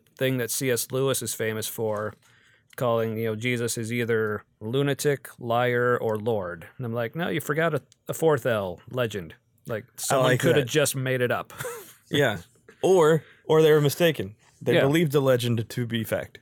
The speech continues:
Speaker 1: Mm-hmm. Yeah, so no, I can't remember what I was saying.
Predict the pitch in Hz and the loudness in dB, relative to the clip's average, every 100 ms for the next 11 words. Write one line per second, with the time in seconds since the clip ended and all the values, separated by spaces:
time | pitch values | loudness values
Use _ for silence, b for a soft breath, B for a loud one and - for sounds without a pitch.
0 | - 120 131 139 b b b b b b | -6 -4 -2 -4 b b b b b b
1 | b b b - 139 107 104 143 139 127 | b b b -2 0 0 -2 2 4 2
2 | 113 - - _ _ _ _ _ _ _ | -2 -10 -20 _ _ _ _ _ _ _
3 | _ _ _ _ _ _ _ _ _ _ | _ _ _ _ _ _ _ _ _ _
4 | _ _ b b b b b _ _ _ | _ _ b b b b b _ _ _
5 | _ _ _ _ _ _ _ _ _ _ | _ _ _ _ _ _ _ _ _ _
6 | _ _ _ _ _ - 107 110 117 - | _ _ _ _ _ -14 -8 -4 -4 -6
7 | 87 85 85 85 85 85 - 87 87 | -10 -10 -12 -12 -12 -12 -14 -14 -16